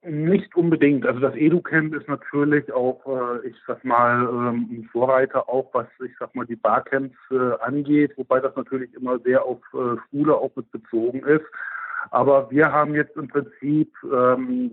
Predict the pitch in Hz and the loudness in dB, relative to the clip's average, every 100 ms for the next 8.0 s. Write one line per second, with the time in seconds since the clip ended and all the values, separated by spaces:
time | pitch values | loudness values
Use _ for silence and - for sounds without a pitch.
0 | - 123 135 165 175 156 151 143 139 131 | -8 -2 2 4 2 2 2 2 -2 -2
1 | 123 123 127 139 170 - 147 147 135 131 | -6 -4 -2 0 0 0 0 0 -2 2
2 | 131 131 _ 135 139 139 - 127 123 127 | 0 0 _ 2 4 4 0 -2 -2 -4
3 | - - - - - 120 123 120 _ _ | -10 -20 -20 -16 -6 -2 -2 -4 _ _
4 | - 139 165 160 160 151 151 143 156 160 | -4 0 2 4 4 4 2 0 -2 -4
5 | 151 143 190 - 185 - 170 175 160 156 | -2 0 0 0 0 4 2 2 -4 -2
6 | 151 151 151 139 - - 151 165 165 156 | -2 -2 -2 -2 -4 0 2 2 0 -4
7 | 156 151 123 151 160 151 143 147 156 | -2 -2 -2 -2 -2 0 4 4 4